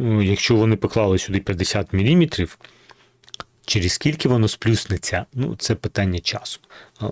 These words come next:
от, але оця от плита, вона буде отак от поступово вигибатися. І якщо деформації будуть нерівномірні,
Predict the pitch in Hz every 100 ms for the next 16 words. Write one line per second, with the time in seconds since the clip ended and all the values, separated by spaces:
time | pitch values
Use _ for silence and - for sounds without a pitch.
0 | - 98 87 - 104 107 101 98 110 120
1 | - 156 165 - 131 - 117 98 113 117
2 | 98 95 90 - 95 95 - - 98 -
3 | 92 90 92 87 92 160 170 127 - 98
4 | - _ _ _ _ _ _ - - 110
5 | 101 - 104 85 110 - 104 101 95 95
6 | 87 90 - 98 107 98 107 131 170 160
7 | 131